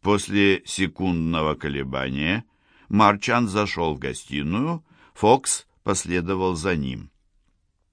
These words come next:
Аллен подошел к двери в кабинет, тихонько постучал и вошел.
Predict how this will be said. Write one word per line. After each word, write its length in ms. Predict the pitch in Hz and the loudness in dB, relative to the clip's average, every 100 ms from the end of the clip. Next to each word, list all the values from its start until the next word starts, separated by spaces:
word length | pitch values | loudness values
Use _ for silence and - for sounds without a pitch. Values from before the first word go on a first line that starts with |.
| _ _ _ _ _ | _ _ _ _ _
Аллен 640 | - 90 92 92 90 90 | 0 2 4 4 4 2
подошел 680 | - 78 73 76 85 80 78 | -2 -2 -2 -2 0 0 0
к 120 | 80 | -4
двери 400 | 76 80 78 71 | -4 -2 -2 -2
в 100 | 64 | -6
кабинет, 640 | - 64 67 67 87 85 - _ _ _ _ _ _ | -8 -8 -4 -2 0 -2 -10 _ _ _ _ _ _
тихонько 600 | 107 104 120 123 98 101 | 0 2 4 4 4 0
постучал 920 | 85 95 - - 67 - 76 78 123 - _ _ _ _ _ _ _ | 0 -2 -4 -6 -10 -4 0 2 0 -4 _ _ _ _ _ _ _
и 100 | 92 | 0
вошел. 540 | 92 95 - 67 50 | 2 2 0 -6 -8